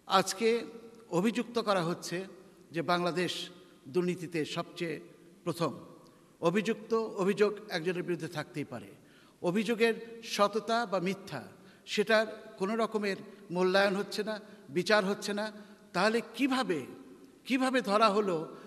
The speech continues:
যে যে সমস্ত অভিযোগ দৈনিক সংবাদপত্রের পাতার ভেতর থেকে উঠে আসছে এবং সেই দৈনিক সংবাদপত্র সেই দেশে যেখানে সম্পূর্ণ সংবাদপত্রের স্বাধীনতা রয়েছে, এমনকি হলুদ সাংবাদিকতাও রয়েছে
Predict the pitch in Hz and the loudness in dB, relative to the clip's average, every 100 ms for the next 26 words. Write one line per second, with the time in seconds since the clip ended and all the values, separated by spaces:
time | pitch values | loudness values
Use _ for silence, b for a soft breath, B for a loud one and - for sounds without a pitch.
0 | B 139 190 202 - - 190 226 220 226 | B 2 2 2 -6 -4 0 0 0 -4
1 | - 233 196 180 208 220 220 214 - B | -4 -4 0 0 2 4 2 -2 -14 B
2 | B - 190 208 208 202 - 196 196 196 | B 2 8 8 8 0 0 0 0 0
3 | 202 190 196 185 147 B B B 185 185 | -2 -4 -2 -2 -4 B B B 2 6
4 | 214 185 208 202 196 196 208 156 220 208 | 4 4 0 -2 -4 -4 -2 -2 0 0
5 | - - 180 175 B B B 180 196 - | -2 -8 -8 -8 B B B -2 0 0
6 | 233 214 202 196 - 190 190 185 180 - | 0 2 0 0 -2 -2 -2 -2 -4 -4
7 | 175 175 B B B - 196 202 196 196 | -6 -6 B B B 2 4 4 2 0
8 | 170 180 190 180 165 B B - 233 220 | -2 -2 -2 -2 -6 B B -2 -2 -2
9 | 262 240 220 208 208 202 202 196 - 180 | -6 -4 -4 -4 0 0 -2 -4 -2 -2
10 | - B B - 180 208 233 240 208 190 | -4 B B 0 2 2 2 4 4 2
11 | - 185 - B B 170 202 208 185 139 | 0 -4 -6 B B 0 2 2 2 4
12 | 202 220 - 226 220 226 240 233 240 208 | 2 2 0 0 0 0 0 2 4 4
13 | 196 185 190 | 2 -2 -6